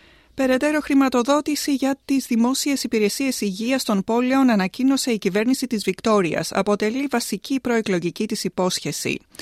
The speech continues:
Η Υπουργός Υγείας, Mary Ann Thomas, ανακοίνωσε ότι δέκα μητροπολιτικές υπηρεσίες υγείας,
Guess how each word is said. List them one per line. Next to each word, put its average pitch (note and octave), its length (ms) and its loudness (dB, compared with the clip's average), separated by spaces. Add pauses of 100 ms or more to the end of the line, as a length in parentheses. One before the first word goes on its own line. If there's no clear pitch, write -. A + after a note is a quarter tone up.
(340)
Η B3 80 2
Υπουργός A#3+ 420 2
Υγείας, C#4 540 0 (160)
Mary A#3 400 2
Ann G3+ 60 -2 (100)
Thomas, C4 360 2
ανακοίνωσε A#3+ 560 0
ότι A3 200 0
δέκα B3 340 -2
μητροπολιτικές A#3 920 0
υπηρεσίες G3+ 680 -2
υγείας, F#3 480 0